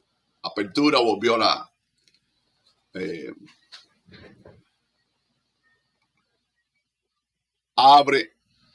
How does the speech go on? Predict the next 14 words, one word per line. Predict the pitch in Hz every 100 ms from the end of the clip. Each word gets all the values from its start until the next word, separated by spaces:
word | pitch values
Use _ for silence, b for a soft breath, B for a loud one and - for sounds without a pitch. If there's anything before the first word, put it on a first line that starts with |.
| -
mínimo, | 110 135 147 147 139 131 117 - _
vuelve | - 104 120 127 120
a | 117
la |
apertura, | 117 117 104 143 135 120 -
libélula, | 107 120 127 143 147 135 - - _
nada | - 123 135 143 147 143 147 143
de | 143 143
esto, | 120 - 123
nada | 123 135 151 170 180
de | 180 180 185
esto | - - 139
me | 135
interesa. | 123 123 113 107 -